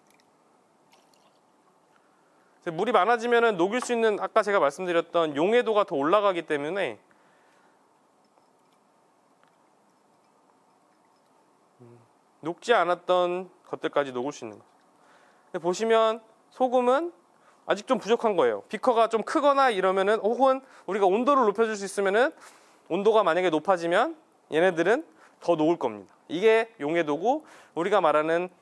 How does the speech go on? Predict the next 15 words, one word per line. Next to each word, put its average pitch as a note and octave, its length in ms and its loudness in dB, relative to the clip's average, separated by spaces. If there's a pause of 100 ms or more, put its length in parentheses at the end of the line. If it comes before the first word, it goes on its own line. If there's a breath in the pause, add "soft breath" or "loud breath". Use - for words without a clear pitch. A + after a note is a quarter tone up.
(500 soft breath)
어, G#2+ 300 -8 (100)
침출이라고 C#4 720 0
말하기는 E3+ 400 0
좀 F3 100 -6
그렇지만 D3 540 -4
이게 G3 100 -2
침출이 C#4+ 520 0
될 E3+ 160 0
수도 F#3 160 -10
있어요. D3 360 -2 (200)
소금 C4 320 0
안에 A#3 220 2
있는 G#3+ 220 0
엔에이를 G#3 500 2
우리가 D#3 340 0